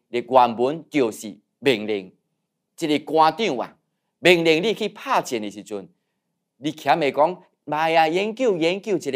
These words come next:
啦，听伊的发命令的声音啊，伊的音调啊，伊的背景啊，伊的内容啊，伊的方法啊，伊的权威啊。”你当知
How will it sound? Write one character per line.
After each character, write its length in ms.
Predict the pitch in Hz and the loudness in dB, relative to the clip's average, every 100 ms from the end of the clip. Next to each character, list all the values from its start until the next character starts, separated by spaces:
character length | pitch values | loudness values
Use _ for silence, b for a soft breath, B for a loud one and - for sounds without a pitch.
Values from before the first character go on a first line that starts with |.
| 131 | 2
啦， 340 | 135 127 110 _ _ - | 2 0 -4 _ _ -8
听 260 | 185 185 | 0 0
伊 120 | 190 | 2
的 60 | 170 | 2
发 200 | 170 269 | 2 -2
命 340 | 170 160 147 | 2 0 2
令 140 | 151 170 | -2 -2
的 100 | 156 | -2
声 180 | 151 170 165 180 | 0 2 2 2
音 180 | 196 190 | 0 0
啊， 160 | 151 B | -2 B
伊 120 | 214 | 2
的 60 | 190 | 2
音 360 | - 226 196 190 | 2 0 0 0
调 280 | 180 175 | 4 6
啊， 180 | 165 - | 6 2
伊 160 | - 208 | 2 2
的 20 | |
背 360 | 196 170 165 165 | 4 2 0 0
景 300 | 156 285 202 | 2 2 4
啊， 80 | 175 | 0
伊 220 | 202 190 | 2 0
的 60 | 151 | 2
内 340 | 151 151 147 | 2 4 4
容 180 | 151 214 | 4 4
啊， 160 | 220 - | 0 -2
伊 120 | 233 | 2
的 60 | 196 | 2
方 320 | 175 180 180 | 4 -2 -2
法 220 | 175 208 147 | 2 2 4
啊， 80 | 143 - | 0 0
伊 100 | 240 | 2
的 160 | 196 | 2
权 380 | - 160 139 143 | 2 2 2 -2
威 200 | 185 196 | -6 -6
啊。” 100 | 165 - _ _ _ _ | -8 -10 _ _ _ _
你 120 | 135 | -12
当 300 | 143 143 123 | -6 -4 -4
知 80 | 120 | -6